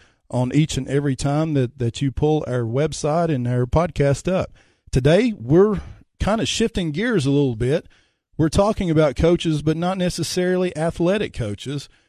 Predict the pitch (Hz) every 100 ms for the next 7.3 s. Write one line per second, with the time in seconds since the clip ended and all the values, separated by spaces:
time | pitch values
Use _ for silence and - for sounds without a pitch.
0 | _ 147 135 185 180 185 151 117 151 196
1 | - 180 196 226 208 131 123 98 - 180
2 | 165 156 131 165 175 - 214 202 147 135
3 | 127 120 - 143 160 - 156 165 165 127
4 | 107 139 160 151 165 170 - - 139 151
5 | 151 120 139 156 226 220 - _ _ _
6 | 113 135 156 147 143 143 135 123 113 -
7 | 120 110